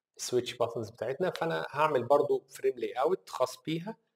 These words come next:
فممكن آخد كابي كده من الفريم لاي اوت اللي موجود عندنا. أقفلها بس عشان ما تحيرناش كده بكبرها. وأقوم جاي قمت عامل بيست لفريم لاي اوت، وأبقى أقفل في الآخر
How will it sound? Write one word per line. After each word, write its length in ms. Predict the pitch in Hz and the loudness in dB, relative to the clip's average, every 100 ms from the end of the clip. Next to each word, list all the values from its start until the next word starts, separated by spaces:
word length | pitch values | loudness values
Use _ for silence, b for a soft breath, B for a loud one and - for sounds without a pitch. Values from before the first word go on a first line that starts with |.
| _ | _
فممكن 360 | - 127 135 135 | -2 -2 0 -2
آخد 220 | 127 135 | -2 -4
كابي 280 | - 110 117 | 0 -2 0
كده 200 | - 120 | -4 -4
من 100 | 110 | -6
الفريم 340 | 110 - 117 | -8 -4 -4
لاي 160 | 110 104 | -2 -2
اوت 220 | 117 - | -4 -8
اللي 140 | 107 | -14
موجود 200 | 101 104 | -10 -6
عندنا. 360 | 113 101 123 196 - _ _ _ _ _ _ _ _ _ _ _ _ _ _ _ _ _ _ - _ _ _ _ _ _ | -6 -4 0 -2 -4 _ _ _ _ _ _ _ _ _ _ _ _ _ _ _ _ _ _ -20 _ _ _ _ _ _
أقفلها 320 | 135 - 123 | -14 -6 -4
بس 160 | 110 110 | -2 -4
عشان 180 | - 107 | -8 -8
ما 120 | 101 | -10
تحيرناش 680 | - - - 98 101 110 - | -10 -10 -2 0 0 -4 -4
كده 160 | - - | -6 -8
بكبرها. 640 | - - 98 117 151 196 _ _ _ _ _ _ _ - | -8 -14 0 2 2 -4 _ _ _ _ _ _ _ -8
وأقوم 140 | 110 | 2
جاي 160 | 120 123 | 2 2
قمت 200 | 117 113 | -2 -6
عامل 260 | 110 110 | -4 -6
بيست 540 | - 120 120 - - - | -2 0 0 -2 -14 -14
لفريم 680 | 123 113 107 113 - 117 110 | -6 -6 -6 -10 -6 -4 -2
لاي 180 | 101 131 | -4 -2
اوت، 320 | 165 - - | -2 -4 -2
وأبقى 340 | 117 117 113 123 | 2 2 2 -2
أقفل 180 | - | -4
في 120 | - - | -18 -20
الآخر 420 | - 113 - | -4 -4 -2